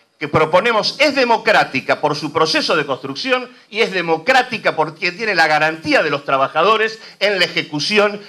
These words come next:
y el cumplimiento de ese derecho. Y quiero decirles, para que no se confundan, que en este Parlamento hoy hay solo dos fuerzas que se oponen a la personería gremial de la C T A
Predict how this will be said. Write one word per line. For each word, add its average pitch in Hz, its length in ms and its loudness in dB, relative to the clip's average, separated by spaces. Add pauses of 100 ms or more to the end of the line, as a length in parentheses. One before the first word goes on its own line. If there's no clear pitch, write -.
y 160 80 2
el 160 100 0
cumplimiento 160 760 0
de 139 100 2
ese 139 180 -2
derecho. 123 480 0 (160)
Y 151 160 0
quiero 269 220 4
decirles, 208 460 2
para 120 220 2
que 131 100 0
no 214 120 0
se 185 100 -4
confundan, 139 640 -2 (240)
que 156 140 0
en 240 80 2
este 294 240 0
Parlamento 151 960 0
hoy 233 340 2 (160)
hay 196 160 0
solo 220 340 2
dos 311 220 2
fuerzas - 680 -2 (280)
que 160 120 -2
se 147 160 -4
oponen 208 600 0 (200)
a 135 80 6
la 139 180 0
personería 147 640 0
gremial 151 340 0
de 151 120 -2
la 120 80 0
C 117 160 -10
T 135 160 -2
A 165 240 -2